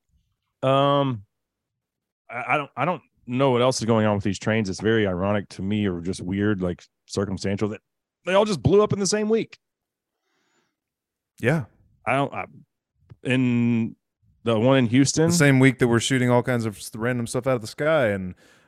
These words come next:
Speaker 2: apparently the, the Congress, like, all of the office buildings and, like, I think the Capitol itself all lost power twice in, like, a one-day stretch last week, and on and on and on and on.
Speaker 1: So do you think that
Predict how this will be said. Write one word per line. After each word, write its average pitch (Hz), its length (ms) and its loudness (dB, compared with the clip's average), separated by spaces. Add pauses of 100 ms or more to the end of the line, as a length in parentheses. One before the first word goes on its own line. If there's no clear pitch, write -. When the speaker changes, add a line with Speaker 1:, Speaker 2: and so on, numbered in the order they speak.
Speaker 2:
apparently 120 460 -4
the, 113 540 2
the 104 160 -8 (120)
Congress, 123 720 -6 (360)
like, - 180 -6
all 131 240 4
of 127 80 2
the 120 140 2
office 123 320 0
buildings 120 480 -2
and, 117 300 -2
like, 107 220 -4
I 101 80 -6
think 117 320 -6
the 104 300 2
Capitol 117 460 -2
itself 135 360 -2
all 104 180 -2
lost 110 280 -4
power 139 320 0
twice 135 400 -4
in, 101 80 -8
like, 95 140 -8
a 95 60 -6
one-day 113 440 -2
stretch - 400 -10
last 82 260 -10
week, 60 220 -16
and 60 180 -18 (460)
on 127 420 0
and 113 120 0
on 113 300 0
and 98 100 -6
on 95 240 -8
and 82 100 -14
on. 58 180 -18 (1600)
Speaker 1:
So 135 120 2
do 117 100 2
you 127 100 6
think 123 180 4
that 110 140 0